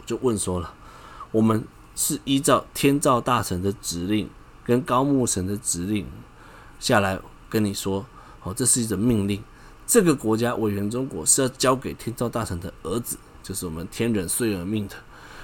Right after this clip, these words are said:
你们强占这个国家是不行的，对吧？所以你的意思是如何？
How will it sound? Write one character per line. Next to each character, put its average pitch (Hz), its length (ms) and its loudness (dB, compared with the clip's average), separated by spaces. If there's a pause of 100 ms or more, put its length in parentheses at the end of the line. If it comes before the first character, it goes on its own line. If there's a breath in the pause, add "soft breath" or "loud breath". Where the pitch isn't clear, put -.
(140 loud breath)
你 117 100 2
们 117 200 4
强 117 360 2
占 156 180 4
这 143 80 0
个 117 140 -4
国 101 200 -4
家 107 180 -2
是 - 120 -2
不 175 200 2
行 80 280 2
的， 76 140 -8 (640)
对 101 100 0
吧？ 95 260 -4
所 - 200 -4
以 117 200 0 (960)
你 120 160 8
的 117 120 6
意 147 180 4
思 101 140 0
是 110 140 0
如 95 180 0
何？ 92 180 -6